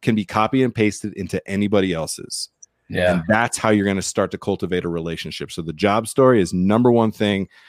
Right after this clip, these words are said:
Speaker 1: that we can see happening. Canlis just did that. And here, let me tell you something practical. Let's talk dollars and cents, 'cause we're both business-minded guys as well. Two things happen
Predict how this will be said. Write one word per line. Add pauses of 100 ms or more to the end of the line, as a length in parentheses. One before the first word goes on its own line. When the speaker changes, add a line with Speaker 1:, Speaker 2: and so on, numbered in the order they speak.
(120)
Speaker 1:
that
we
can
see
happening.
Canlis (320)
just
did
that.
And
here, (160)
let
me
tell
you
something (100)
practical.
Let's
talk
dollars
and
cents,
'cause
we're
both (140)
business-minded
guys
as
well. (420)
Two
things
happen